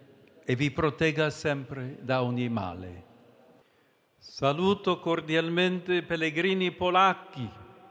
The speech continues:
L'immagine dei campi seminati si inserisce armoniosamente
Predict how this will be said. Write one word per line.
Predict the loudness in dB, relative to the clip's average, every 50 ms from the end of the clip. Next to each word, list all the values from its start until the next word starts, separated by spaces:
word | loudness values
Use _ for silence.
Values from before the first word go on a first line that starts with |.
| -20 -20 -20 -20 -20 -20 -20 -20 -20 -20 -20 -20 -20 -20 -20 -20 -20 -20 -20 -20 -20 -20 -20 -20 -20 -18 -18 -20 -18 -18 -18 -18 -18 -18 -18 -18 -18 -18 -18 -18 -18 -18 -18 -18 -18 -20 -20 -20 -20 -20 -20 -20 -20 -20 -20 -20 -20 -20 -20 -20 -20 -20 -20 -20 -20 -20 -20 -20 -20 -20 -20 -20 -20 -20 -20 -20 -20 -20 -20 -20 -12
L'immagine | -6 -4 -4 0 2 2 2 2 0 0 -2 -2 0 0 -2 -2
dei | 0 0 -2 -2 -4
campi | -4 -4 -2 -2 -2 -4 -6 -6 -6
seminati | -6 -4 -4 -4 -2 0 0 2 2 0 0 -2 -4 -4 -4 -4 -4
si | -6 -10 -12 -6 -4 -4 -4 -4 -6 -8 -6
inserisce | -4 -4 -4 -4 -4 0 0 2 2 2 0 -2 -2 -6 -6 -6 -6 -6 -6 -6 -4 -4
armoniosamente | -4 -2 -2 -2 -2 -2 0 2 2 2 2 2 2 2 0 0 2 2 0 -2 -2 -4 -4 0 0 0 0 0 -4 -14 -20